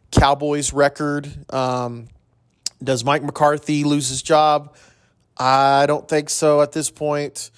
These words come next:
I just, I don't really care at this point either.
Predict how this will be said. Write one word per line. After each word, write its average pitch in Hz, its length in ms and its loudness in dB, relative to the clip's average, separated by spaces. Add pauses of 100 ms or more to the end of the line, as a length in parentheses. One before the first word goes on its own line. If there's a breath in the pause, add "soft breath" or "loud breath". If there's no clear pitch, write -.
(880 soft breath)
I 147 80 -6
just, 151 220 -6
I 147 100 4
don't 175 140 2
really 170 180 -2
care 147 240 -2
at 139 80 -2
this 139 160 -8
point 135 260 -8
either. 127 400 -6